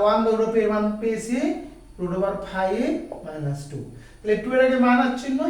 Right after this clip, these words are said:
টু এর আগে প্লাস চিহ্ন কেটে গেল। তাহলে এখানে একটা root over five আছে, এখানে একটা root over five আছে, তাহলে root over five হচ্ছে দুইটা, এই টু root over ফাইভ আমরা পেয়ে গেলাম। তাহলে root over p plus one by root over p এর মান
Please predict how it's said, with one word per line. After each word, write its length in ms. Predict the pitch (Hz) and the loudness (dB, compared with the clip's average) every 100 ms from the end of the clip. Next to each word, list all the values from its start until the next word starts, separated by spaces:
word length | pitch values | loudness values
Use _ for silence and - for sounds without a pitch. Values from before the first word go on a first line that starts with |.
| - | -2
টু 40 | |
এর 60 | 233 | 0
আগে 100 | 226 - | 0 0
প্লাস 200 | 220 185 - | 0 0 -2
চিহ্ন 180 | 170 190 269 - - - - | -4 -2 0 -2 -4 -12 -14
কেটে 180 | - 160 120 | -8 -4 -2
গেল। 120 | - - - - - - - | -4 -10 -16 -20 -20 -20 -14
তাহলে 140 | 208 214 | -2 0
এখানে 160 | 240 269 | 2 2
একটা 100 | 277 269 | 2 0
root 120 | 254 | 0
over 140 | 254 - | 2 2
five 160 | 208 196 190 | 2 2 0
আছে, 200 | - 233 - - - 202 | 0 2 2 0 -6 -6
এখানে 160 | 196 202 | -4 -2
একটা 100 | 190 | -2
root 120 | 180 170 | -4 -4
over 120 | 160 151 | -4 -4
five 160 | 147 143 | -4 -4
আছে, 200 | - 262 339 - - - | -2 -2 -2 -4 -14 -8
তাহলে 160 | 190 | -4
root 100 | 175 | 0
over 140 | 196 - | -2 -2
five 140 | 202 202 | -2 0
হচ্ছে 220 | 208 - 294 | -2 -2 0
দুইটা, 240 | 226 - - - - - - 170 | 0 -2 -6 -8 -14 -20 -20 -14
এই 40 | 147 | -8
টু 60 | 175 | -2
root 140 | 175 175 | 0 0
over 200 | 175 233 311 - - - - 143 | 2 2 2 -2 -10 -18 -16 -10
ফাইভ 120 | 131 135 | -8 -8
আমরা 160 | 160 247 247 | -4 -4 -4
পেয়ে 160 | 180 135 | -4 -4
গেলাম। 180 | - - - - - - - | -6 -12 -16 -20 -20 -20 -10
তাহলে 200 | 208 233 233 - - | 0 0 0 -4 -4
root 140 | 226 254 | -2 2
over 140 | 240 233 | 2 4
p 20 | 262 254 | 2 2
plus 260 | 262 320 339 233 220 | 0 0 0 0 0
one 100 | 220 | 2
by 80 | 214 | 2
root 100 | 214 | 2
over 100 | 226 226 | 2 4
p 40 | 233 | 4
এর 60 | |
মান 80 | 233 | 6